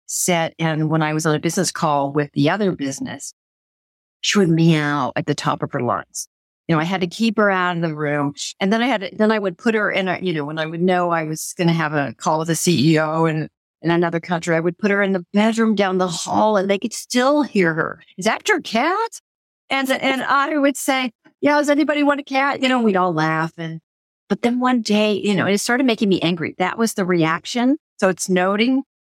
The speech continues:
what are you, how are you reacting? So I would get angry. I'm like, "Why is she doing this?" You know?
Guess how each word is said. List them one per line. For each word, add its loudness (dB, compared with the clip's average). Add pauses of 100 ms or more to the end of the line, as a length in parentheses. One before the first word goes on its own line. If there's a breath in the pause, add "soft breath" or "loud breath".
(140)
what 2
are 0
you, 2
how -2
are 0
you -2
reacting? 0 (160)
So 0
I 2
would -4
get -6 (480)
angry. -2 (260)
I'm 2
like, 2
"Why 2
is 0
she 4
doing 4
this?" 0
You 0
know? 0